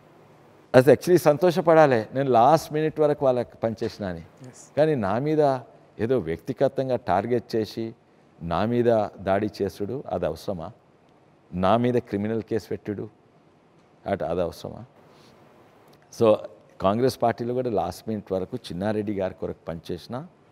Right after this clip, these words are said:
Speaker 1: ఫుల్ పనిచేసిన హోల్ హార్టెడ్గా. ఇప్పుడు వదిలిపెట్టినా కూడా నేను ఇంకా నాకు బాధ ఉంది ఏంటంటే చిన్నారెడ్డి గారు ఓడిపోయిందని.
Speaker 2: మీరు ముఖ్యమంత్రి గారు అసలు అపాయింట్‌మెంట్ ఇవ్వరు అని మీరు చెప్తున్నారు, కానీ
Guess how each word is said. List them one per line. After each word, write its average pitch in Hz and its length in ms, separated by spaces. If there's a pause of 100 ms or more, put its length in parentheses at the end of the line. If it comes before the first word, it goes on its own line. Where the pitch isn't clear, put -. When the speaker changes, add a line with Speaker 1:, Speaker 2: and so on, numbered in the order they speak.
(140)
Speaker 1:
ఫుల్ 180 320
పనిచేసిన 120 440
హోల్ 113 260
హార్టెడ్గా. 107 460 (320)
ఇప్పుడు 135 260
వదిలిపెట్టినా 156 680
కూడా 135 280 (720)
నేను 120 220
ఇంకా 151 320
నాకు 131 420 (100)
బాధ 107 300
ఉంది 104 160
ఏంటంటే 98 340
చిన్నారెడ్డి 90 480
గారు 85 200
ఓడిపోయిందని. 76 540 (1040)
Speaker 2:
మీరు 151 100
ముఖ్యమంత్రి 160 460
గారు 156 180
అసలు 143 180
అపాయింట్‌మెంట్ 135 500
ఇవ్వరు 123 380 (120)
అని 123 120
మీరు 127 180
చెప్తున్నారు, 110 360
కానీ 139 280